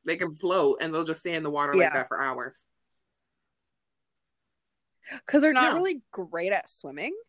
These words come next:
Speaker 1: Yeah.
Speaker 2: They're, like, they're better at floating. So they all,
Speaker 1: And they
Speaker 2: like,
Speaker 1: just float.
Speaker 2: they all stick together and they float. And apparently when,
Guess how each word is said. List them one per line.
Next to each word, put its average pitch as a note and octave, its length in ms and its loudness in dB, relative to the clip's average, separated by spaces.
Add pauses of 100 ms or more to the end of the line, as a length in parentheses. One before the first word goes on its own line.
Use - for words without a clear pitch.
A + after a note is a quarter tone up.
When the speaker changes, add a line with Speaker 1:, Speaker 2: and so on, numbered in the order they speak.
(180)
Speaker 1:
Yeah. A3+ 180 0
Speaker 2:
They're, G#3 140 2
like, F#3 200 -2 (240)
they're A3 180 -6
better F#3 240 -2
at F3 160 -6
floating. E3+ 400 -14
So G#3+ 140 -10
they F#3+ 100 -4
all, F#3 220 -6
Speaker 1:
And F#3+ 80 0
they F3+ 60 2
Speaker 2:
like, - 40 0
Speaker 1:
just - 120 -16
float. D#3 140 -2
Speaker 2:
they G#3+ 60 0
all G3+ 140 -2
stick - 240 -10
together F#3 280 -4
and F#3+ 120 -4
they F3+ 80 -10
float. E3+ 480 -8
And G3 100 -6
apparently F#3 480 -4
when, G3 300 -2